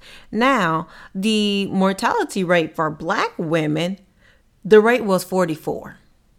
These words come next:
And women are three times more likely to actually have surgical complications,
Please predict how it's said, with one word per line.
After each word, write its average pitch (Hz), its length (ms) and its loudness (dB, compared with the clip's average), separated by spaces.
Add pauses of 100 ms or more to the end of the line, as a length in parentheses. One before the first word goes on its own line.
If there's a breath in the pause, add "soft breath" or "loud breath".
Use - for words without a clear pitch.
(640 soft breath)
And 233 500 0
women 330 680 -2
are 220 400 0 (100)
three 269 300 2
times 240 560 -4
more 208 380 -2
likely 185 760 -4 (280 loud breath)
to 233 200 0
actually 285 480 -2
have 214 300 -2
surgical 269 440 -2
complications, 196 1000 -4